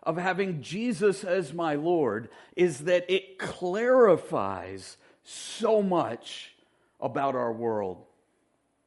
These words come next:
I was having lunch with somebody this week, and we were talking about the fact that next year's an election year, and there's, we're already into election season, and it seems like we have a four-year election cycle these days, so it's always election season,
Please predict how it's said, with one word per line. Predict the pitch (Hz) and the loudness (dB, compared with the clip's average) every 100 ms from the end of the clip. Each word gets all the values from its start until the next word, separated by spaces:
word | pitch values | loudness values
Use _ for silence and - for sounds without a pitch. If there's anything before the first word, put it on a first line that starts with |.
| _ _ _ _ _ _ _ _ | _ _ _ _ _ _ _ _
I | 160 | -6
was | 156 | -2
having | 160 143 | -2 0
lunch | 147 - | 0 0
with | 127 | -8
somebody | - 120 104 95 | -10 -8 -6 -6
this | 98 - | -8 -10
week, | 113 | -12
and | 113 | -10
we | 113 | -12
were | |
talking | 104 123 | -8 -6
about | 113 110 | -4 -6
the | 113 | -8
fact | - 113 107 | -10 -10 -10
that | 107 - - _ | -14 -18 -20 _
next | 120 120 - | -12 -10 -8
year's | 123 107 | -8 -8
an | 120 | -8
election | 104 107 107 - 110 | -2 -2 -4 -8 -10
year, | 110 110 104 107 98 | -8 -6 -6 -6 -8
and | 90 82 - - | -12 -16 -20 -18
there's, | 107 107 | -14 -14
we're | 117 107 107 127 | -12 -12 -6 -4
already | 135 123 123 120 | -2 -2 -4 -4
into | 117 110 | -6 -6
election | 107 101 101 - 107 | -6 -6 -8 -14 -14
season, | 95 - 110 104 107 104 | -14 -14 -12 -10 -10 -10
and | 98 95 | -12 -14
it | - _ | -18 _
seems | - 202 175 | -6 -2 0
like | 170 175 | 0 0
we | |
have | 160 | 0
a | 139 | 0
four-year | - 151 147 143 139 | -2 -2 0 0 2
election | 127 131 - 131 | 2 0 -2 -8
cycle | 143 135 131 135 | -4 -6 -4 -4
these | 135 | -4
days, | 127 143 143 | -2 -4 -4
so | 120 | -8
it's | 107 | -4
always | 120 123 123 | -4 -4 -4
election | 131 131 - 135 | -4 -4 -6 -10
season, | - 139 131 147 | -8 -8 -8 -10